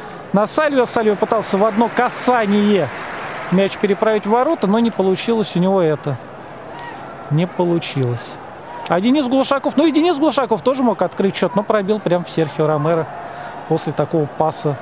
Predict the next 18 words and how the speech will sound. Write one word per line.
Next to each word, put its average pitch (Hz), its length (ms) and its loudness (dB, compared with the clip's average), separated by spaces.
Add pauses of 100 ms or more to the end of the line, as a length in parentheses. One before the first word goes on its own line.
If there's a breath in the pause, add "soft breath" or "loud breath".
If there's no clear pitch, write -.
(1600 loud breath)
от 185 160 0
затылка 180 540 0
Александра 147 520 -2
Кокорина. 131 460 0
А - 20 0
сейчас 285 220 0
Игорь 247 160 2
Акинфеев 233 420 2
будет 202 260 0 (560)
мяч 190 340 2 (960)
вводить 196 500 2
в 196 140 2
игру. 135 260 2 (2750)
Не 185 160 4
торопится 185 580 0
Игорь, 165 300 -2 (540)
не 139 180 0 (120)
торопится. 139 840 -2